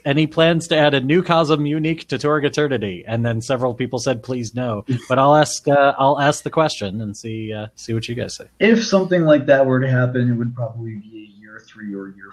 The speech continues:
Speaker 2: four event. 'Cause we've got a lot of ground to cover before we open up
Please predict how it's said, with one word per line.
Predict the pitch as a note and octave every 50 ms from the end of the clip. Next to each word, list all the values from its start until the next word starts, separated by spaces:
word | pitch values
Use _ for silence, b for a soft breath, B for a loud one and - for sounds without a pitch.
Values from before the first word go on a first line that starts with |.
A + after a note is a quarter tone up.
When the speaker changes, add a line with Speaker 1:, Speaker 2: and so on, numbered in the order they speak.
| -
Speaker 2:
four | G2 F#2+ F2+ F2+ -
event. | - G#2+ - - - - - - - _ _ _ _ _ _ _ _ _ _ _ _ _ -
'Cause | B2+ B2+
we've | C#3+ C3+
got | C3+ C#3+ C3+
a | B2+
lot | A#2+ B2 B2 B2+ C3+ C#3 C#3 C#3+
of | C3 B2+
ground | C3+ C3 B2+ B2 A#2+ A#2
to | A2+ A2+
cover | - A#2 A#2 G#2 G#2+ G#2+ G#2+ G#2+
before | G2+ G#2 - - A#2+ A#2 A2
we | G#2+ A2 A2 A2
open | A2 A2 - G#2+ G#2+
up | G#2+ G#2+ G#2 -